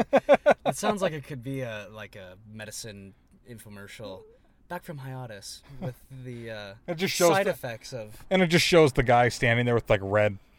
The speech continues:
Speaker 2: lighting up somewhere on his body.
Speaker 1: <laughs> Yeah, yeah, the, the diagram version
Speaker 2: Yeah.
Speaker 1: of, of a man with light up spots.
Speaker 2: Yeah. <laughs> Do you hurt in these places? Try hiatus. <laughs>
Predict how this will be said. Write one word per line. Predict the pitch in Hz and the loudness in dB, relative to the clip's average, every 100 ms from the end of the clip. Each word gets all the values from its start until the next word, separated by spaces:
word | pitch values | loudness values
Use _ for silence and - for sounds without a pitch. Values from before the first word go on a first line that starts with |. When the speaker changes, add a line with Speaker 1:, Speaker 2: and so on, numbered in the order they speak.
| - 147 | -18 0
Speaker 2:
lighting | 120 110 107 | 2 4 0
up | 104 | -4
somewhere | 117 104 101 | -4 -2 -2
on | 101 | -2
his | 98 | -4
body. | 98 98 98 - | -4 -4 -4 -8
Speaker 1:
<laughs> | - - - - 165 _ _ 131 _ 170 - | -10 -14 -16 -20 -20 _ _ -20 _ -14 -8
Yeah, | 151 | -8
yeah, | 127 196 | 2 2
the, | - 117 247 | 4 4 4
the | 135 | 2
diagram | 127 127 123 123 117 | -2 -4 -6 -10 -12
version | 113 113 117 | -12 -10 4
Speaker 2:
Yeah. | 135 - | 4 4
Speaker 1:
of, | 113 | -8
of | 107 | -16
a | |
man | 104 104 104 | -18 -18 -20
with | 101 - _ - - 107 | -20 -20 _ -20 -20 -20
light | 104 | -20
up | 98 - | -20 -20
spots. | - 92 82 131 | -20 -20 -14 -12
Speaker 2:
Yeah. | 104 - - - - 220 | -12 -10 -4 -2 4 4
<laughs> | - 226 _ - 139 - | 4 -4 _ -20 -20 -4
Do | 226 | 0
you | 262 | 2
hurt | 156 180 | 4 4
in | 131 104 | 2 -2
these | 147 - | -6 -8
places? | - 120 135 160 135 _ _ _ _ - | -14 -12 -12 -14 -18 _ _ _ _ -20
Try | - 220 220 | -4 -2 -2
hiatus. | - 175 170 214 - - - 196 | -4 -4 -4 -6 -8 -18 -12 -8
<laughs> | 226 - | -8 -8